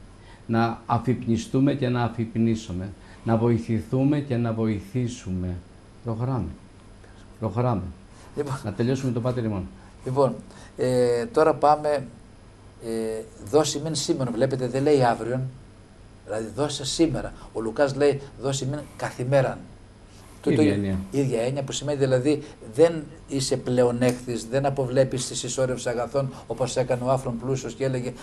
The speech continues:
Speaker 2: «Να γκρεμίσω τις αποθήκες, να βάλω τα νέα αγαθά» και ούτω καθεξής.
Speaker 1: Εδώ θέλει να τονώσει το φρόνημά μας στην πρόνοια και στην
Speaker 2: Ε,
Speaker 1: αγάπη
Speaker 2: ε,
Speaker 1: του Θεού, έτσι;
Speaker 2: βέβαια.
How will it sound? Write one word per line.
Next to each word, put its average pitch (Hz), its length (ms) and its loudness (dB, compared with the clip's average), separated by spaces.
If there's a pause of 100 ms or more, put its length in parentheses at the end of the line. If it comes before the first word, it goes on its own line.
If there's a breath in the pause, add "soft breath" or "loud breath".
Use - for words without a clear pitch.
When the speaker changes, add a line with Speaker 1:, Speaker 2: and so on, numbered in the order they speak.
(100)
Speaker 2:
«Να 117 100 -4
γκρεμίσω 127 360 -2
τις - 100 -8
αποθήκες, 127 440 -6
να 120 140 -4
βάλω 127 220 -2
τα 123 240 -6
νέα 127 200 -2
αγαθά» 117 280 -4
και 120 100 -8
ούτω 113 120 -6
καθεξής. 110 380 -6
Speaker 1:
Εδώ 147 200 4
θέλει 143 280 4
να 139 120 2
τονώσει 123 680 4
το 110 100 0
φρόνημά 117 520 2
μας 143 400 -2
στην 104 200 -2
πρόνοια 147 460 6
και 156 140 -4
στην 117 240 0
Speaker 2:
Ε, - 40 2
Speaker 1:
αγάπη 139 320 0
Speaker 2:
ε, 131 40 0
Speaker 1:
του 135 160 0
Θεού, 107 300 2 (120)
έτσι; 120 540 2
Speaker 2:
βέβαια. 113 140 -2